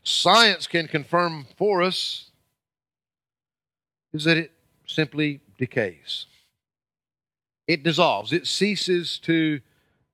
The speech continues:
be anything except the dust from which it came.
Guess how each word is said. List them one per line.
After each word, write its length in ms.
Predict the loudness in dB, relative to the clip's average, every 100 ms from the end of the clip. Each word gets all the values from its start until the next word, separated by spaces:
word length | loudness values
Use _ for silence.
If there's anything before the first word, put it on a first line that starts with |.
| _ _
be 360 | 2 2 0 -4
anything 540 | -2 0 -4 -12 -20 _ _ _ _
except 420 | -6 -2 -2 -2
the 60 | -4
dust 400 | 0 0 0 -8
from 140 | -6
which 220 | -6 -6 -8
it 100 | -6
came. 300 | -4 -4